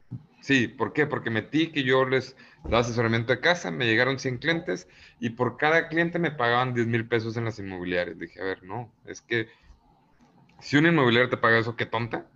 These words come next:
y dudo mucho que lo haga, porque son inmobiliarias profesionales. Y segunda, un lead no cuesta eso.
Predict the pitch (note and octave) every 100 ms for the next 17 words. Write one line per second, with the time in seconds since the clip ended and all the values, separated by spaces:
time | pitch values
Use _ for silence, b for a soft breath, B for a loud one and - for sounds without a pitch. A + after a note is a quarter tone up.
0 | - G2+ G2+ B2+ C3 B2+ B2 B2 A#2 G2
1 | F#2 A2 - b b _ A2 G2+ A2 A2+
2 | A#2 G2+ G2 G#2+ - A2 G2 F#2 F#2 F2+
3 | A#2+ - _ B B B B B B _
4 | A#2 A2+ A#2 B2 C3 - - B2 B2+ B2+
5 | B2 B2 A2+ A#2+ - - C3+ D3 F#2